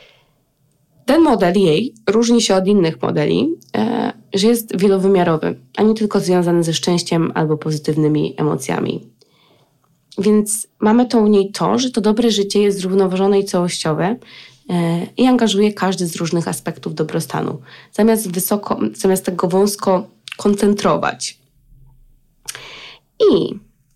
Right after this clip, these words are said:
jak wejdziemy sobie w ten cały model, to zrozumiemy, że ona definiuje ten dobrostan psychiczny jako optymalne funkcjonowanie człowieka, w którym wytwarzana jest duża liczba pozytywnych emocji. I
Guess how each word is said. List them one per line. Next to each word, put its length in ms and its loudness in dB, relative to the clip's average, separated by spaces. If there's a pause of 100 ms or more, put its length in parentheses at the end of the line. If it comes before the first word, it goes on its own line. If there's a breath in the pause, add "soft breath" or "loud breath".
jak 160 -2
wejdziemy 360 4
sobie 240 0
w 60 -6
ten 220 2
cały 300 2
model, 580 -2 (680 soft breath)
to 420 0 (320)
zrozumiemy, 640 4
że 360 2 (280)
ona 220 2
definiuje 540 2
ten 160 2
dobrostan 560 0 (280)
psychiczny 580 -2
jako 260 -4
optymalne 640 0
funkcjonowanie 720 0
człowieka, 480 -4 (400 loud breath)
w 80 -20
którym 340 2
wytwarzana 500 0
jest 220 0
duża 360 0 (380 loud breath)
liczba 300 -2
pozytywnych 640 -4
emocji. 500 -8 (1600 loud breath)
I 40 6